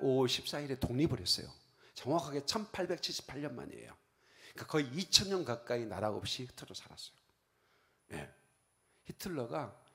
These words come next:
유대 민족을 싹 없애버리려고 유럽의 절반의 유대인들 육백만 명이, 예, 가스실 실려갖고 불태워 죽였어요.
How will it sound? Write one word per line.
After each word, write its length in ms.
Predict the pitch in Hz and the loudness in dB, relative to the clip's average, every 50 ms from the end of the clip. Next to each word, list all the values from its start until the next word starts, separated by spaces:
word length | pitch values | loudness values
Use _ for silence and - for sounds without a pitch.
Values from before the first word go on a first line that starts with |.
| _ _ - | _ _ 0
유대 220 | 127 131 127 151 143 | 0 4 4 4 4
민족을 380 | 135 127 117 113 101 95 95 | 4 2 2 0 -4 -4 -6
싹 320 | - - - 165 185 185 208 | -6 -4 -2 -2 -2 0 -2
없애버리려고 800 | 196 - - 214 175 143 113 107 98 98 98 - 135 131 120 - _ _ - _ _ - _ - | 0 2 2 2 2 2 0 -2 -4 -6 -8 -8 -10 -12 -12 -14 _ _ -20 _ _ -20 _ -2
유럽의 420 | 127 131 156 170 147 120 110 101 | 2 4 4 4 4 2 -2 -2
절반의 500 | - - - 131 143 143 165 175 180 175 | -2 -2 0 0 0 0 0 2 2 2
유대인들 340 | 143 123 127 120 113 113 107 | 2 2 2 2 2 2 0
육백만 580 | 104 110 - - - 185 180 180 180 170 165 143 | -2 -2 0 10 10 10 10 10 4 -4 -4 -2
명이, 340 | 120 117 120 135 139 104 - - - _ _ _ _ _ _ - | -4 -2 -2 -4 -6 -6 -10 -16 -20 _ _ _ _ _ _ -10
예, 160 | 104 92 90 | -10 -10 -8
가스실 460 | - - 113 - - - - - 113 101 | -6 -4 0 0 0 0 -2 -4 -4 -6
실려갖고 640 | - - 123 107 82 82 - - 76 76 170 - _ _ _ _ _ - | -6 -6 -6 -8 -8 -14 -12 -12 -12 -12 -12 -14 _ _ _ _ _ -2
불태워 380 | - - - - - 131 123 | -2 -2 -2 -8 -8 -8 -6
죽였어요. 420 | - - - - - - - - | -8 -8 -10 -8 -8 -8 -8 -10